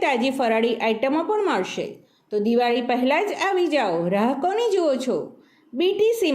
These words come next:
માર્કેટ, એમ એન કોલેજ ફાટક બહાર, ડોક્ટર મહિપતભાઈના દવાખાનાની બાજુમાં,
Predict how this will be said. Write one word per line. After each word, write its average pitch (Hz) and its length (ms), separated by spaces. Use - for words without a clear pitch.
માર્કેટ, 277 480
એમ 349 200
એન 466 200
કોલેજ 240 460
ફાટક 226 400
બહાર, 269 320
ડોક્ટર 208 420
મહિપતભાઈના 392 760
દવાખાનાની 254 720
બાજુમાં, 202 540